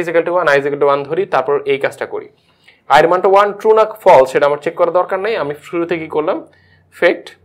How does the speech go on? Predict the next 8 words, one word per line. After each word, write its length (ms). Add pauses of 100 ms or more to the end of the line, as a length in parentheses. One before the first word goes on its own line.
(1120)
fact-এর 340
মানটাকে 360 (140)
এই 120
যে 120
এখানে 280
initialize, 340 (300)
এফ 160
এ 20